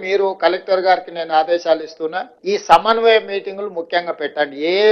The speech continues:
డిపార్ట్‌మెంట్స్ ఏం అవగాహనతో వచ్చినాయి, ఆ అవగాహన ప్రకారం ఆ సమస్యలను ఎట్లా పరిష్కరించాలో కలెక్టర్లు ఖచ్చితంగా సమన్వయ సమావేశాలు పెట్టాలి. Internal coordination is very important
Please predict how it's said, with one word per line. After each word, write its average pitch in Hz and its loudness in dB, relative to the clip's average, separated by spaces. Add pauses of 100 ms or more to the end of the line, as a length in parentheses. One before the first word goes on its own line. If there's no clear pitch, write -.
(140)
డిపార్ట్‌మెంట్స్ 202 4 (260)
ఏం 196 -2 (140)
అవగాహనతో 175 0 (120)
వచ్చినాయి, 143 -10 (380)
ఆ 156 6 (100)
అవగాహన 208 6 (120)
ప్రకారం 190 4
ఆ 170 -2 (100)
సమస్యలను 180 -4
ఎట్లా 175 -8
పరిష్కరించాలో 160 -6 (140)
కలెక్టర్లు 170 -4 (120)
ఖచ్చితంగా 170 -6 (120)
సమన్వయ 190 -2 (100)
సమావేశాలు 160 -4
పెట్టాలి. 123 -8 (580)
Internal 202 6 (100)
coordination 190 6
is 170 -10
very 165 4
important 165 0